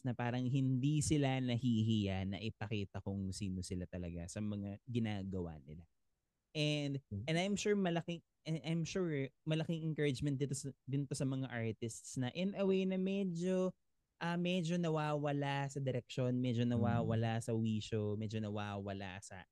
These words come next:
Speaker 1: you know,
Speaker 2: Hmm.
Speaker 1: parang naliligaw. So,
Speaker 2: Oo.
Speaker 1: ano ba talaga yung sarili? Kasi parang as an artist, ah, ah, kailangan natin magkaroon ng sariling identity and ayun. Kumbaga dapat, yun,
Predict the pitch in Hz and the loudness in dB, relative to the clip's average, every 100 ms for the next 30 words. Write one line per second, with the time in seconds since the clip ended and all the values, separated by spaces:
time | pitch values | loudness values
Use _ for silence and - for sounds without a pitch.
0 | 151 151 131 110 123 104 156 185 190 175 | -4 -2 0 -2 -4 -2 0 2 2 2
1 | 175 170 151 131 120 120 131 - _ _ | 2 2 4 4 4 4 2 -2 _ _
2 | _ 175 104 98 98 135 135 139 135 135 | _ 0 4 4 4 2 2 2 2 2
3 | 131 131 - - 185 160 160 160 151 143 | 0 0 -2 0 0 2 2 2 0 -2
4 | 143 127 120 117 117 110 - 120 117 120 | -2 0 0 0 -2 -4 -4 -4 -2 -4
5 | _ _ _ _ _ 139 131 123 - - | _ _ _ _ _ 2 4 2 -2 2
6 | 170 180 185 180 170 170 165 156 151 147 | 4 4 4 2 0 0 -2 0 0 2
7 | 143 139 139 135 131 127 127 127 120 120 | 2 2 0 0 2 2 0 -2 -2 0
8 | 117 107 104 101 107 - 107 107 110 - | 0 0 0 -4 -6 -4 -2 -2 -2 -2
9 | 104 101 98 98 95 - 95 92 90 90 | 0 0 0 -2 -4 -6 -6 -4 -4 -4
10 | 87 87 90 120 120 117 110 107 - - | -4 -6 -4 -2 0 -2 -2 -6 -10 -8
11 | 135 143 | -4 -4